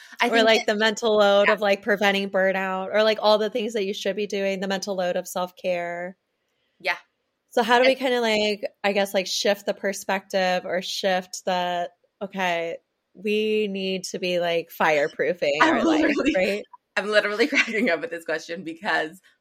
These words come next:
Speaker 1: for sure, one of the things that I, like, is in one of the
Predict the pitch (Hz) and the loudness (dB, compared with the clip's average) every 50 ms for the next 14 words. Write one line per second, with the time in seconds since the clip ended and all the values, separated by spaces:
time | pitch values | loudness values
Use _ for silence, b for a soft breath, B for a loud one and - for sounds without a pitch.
0 | _ _ - 180 175 185 180 - 185 170 156 147 - B B B - 180 196 202 | _ _ -8 -6 -6 -6 -6 -4 -4 -2 -2 -4 -6 B B B -10 -4 -2 -2
1 | 208 247 254 233 220 208 - - 190 185 185 196 214 233 247 196 185 170 - - | 0 -2 -2 -4 -6 -8 -8 -6 -6 -6 -4 -4 -6 -6 -6 -2 -2 -4 -2 -2
2 | - 165 165 160 151 151 160 156 - - _ - 175 170 165 - - 208 202 - | -2 0 0 0 0 -2 -4 -10 -14 -14 _ -8 -8 -8 -8 -8 -10 -12 -10 -8
3 | - 196 196 190 190 196 196 196 180 190 190 | -6 -6 -4 -2 -2 -2 -2 -2 -4 -6 -8